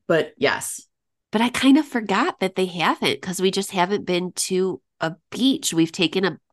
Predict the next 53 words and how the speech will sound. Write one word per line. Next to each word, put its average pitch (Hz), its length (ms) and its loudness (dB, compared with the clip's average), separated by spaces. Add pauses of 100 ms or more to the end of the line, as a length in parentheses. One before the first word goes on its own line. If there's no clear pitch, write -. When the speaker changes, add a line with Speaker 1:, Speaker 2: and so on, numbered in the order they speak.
Speaker 2:
you 208 120 -4
know, 143 180 4
the 170 100 -4
Midwest 175 520 2
vacation, 139 540 -4
which 247 220 -2
is 185 180 2
like, 160 300 0
Speaker 1:
Sure. 254 520 2
Speaker 2:
go 196 180 6
up, 214 260 6 (320)
Speaker 1:
But 427 80 6
I - 20 8
Speaker 2:
go 403 120 8
Speaker 1:
mean, 392 100 4
Speaker 2:
to 285 80 -2
the 208 100 0
sides. 185 640 0 (100)
<laughs> - 80 -16
Speaker 1:
you 277 120 2
know, 302 180 4
keeping 349 400 2
in 262 140 6
mind, 214 320 4
though, 151 160 4
that 160 340 -4
some 285 260 -2
of 240 140 -4
this 208 220 0
can 180 240 -6
be 165 100 -4
cost 143 420 -2
prohibitive 120 720 -4
for 170 80 0
people. - 420 -4
So 180 220 6
it's 170 160 4
like, 165 160 4
you 165 60 0
Speaker 2:
Yeah. 180 60 4
Speaker 1:
know, 151 140 4
visiting 240 360 6
the 202 100 6
ocean 151 600 4 (680)
might 185 240 2
not 170 160 -2
be 156 100 -4
a 147 60 2
big 147 200 -6
deal 175 200 0
if 143 140 -2
you 147 100 -4
live 127 460 -2